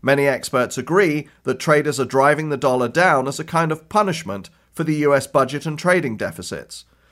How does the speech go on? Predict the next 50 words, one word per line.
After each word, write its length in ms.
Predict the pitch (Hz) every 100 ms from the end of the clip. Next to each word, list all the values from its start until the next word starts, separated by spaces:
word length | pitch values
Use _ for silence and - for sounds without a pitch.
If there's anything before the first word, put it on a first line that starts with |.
| _ -
Those 280 | 135 143 131
deficits 520 | 147 135 131 135 -
mean 300 | 165 196 147
the 80 | 143
U 200 | 156 156
S 200 | 147 156
is 80 | 156
shipping 340 | - 165 156
hundreds 460 | - 185 202 196 160
of 160 | 123
billions 380 | 135 175 160 139
of 120 | 131
dollars 360 | 165 151 127 127
overseas. 720 | 127 127 - 202 139 69 - - _ _ _
In 140 | - 117
effect, 420 | - 165 160 -
that 220 | 123 -
creates 400 | - 139 127 120
a 60 | 127
huge 340 | - 202 180
supply 640 | - 151 202 214 120 113 - _
that 160 | - 165
tends 300 | 180 170 165
to 100 | 156
drive 380 | 123 147 160 170
the 80 | 160
price 320 | 151 139 131
of 100 | 117
dollars 320 | 127 123 117
down, 440 | - 185 120 120 123 _
just 260 | - 180 165
as 140 | 156
it 120 | 156 156
would 360 | 214 151 131
with 140 | 135 131
any 240 | 147 139
other 160 | 120 110
commodity. 680 | - 123 175 160 - 76 - _ _ _
The 100 | 143
Fed's 340 | 135 156 123 127
recent 320 | 151 - 143
interest 480 | 208 107 170 139 -
rate 240 | 131 127
cuts 320 | - 160 175
have 160 | - 165
contributed 580 | 208 190 233 190 165 165
to 80 | 185
the 100 | 185
dollar's 400 | 156 135 131 -
fall, 500 | - 214 131 110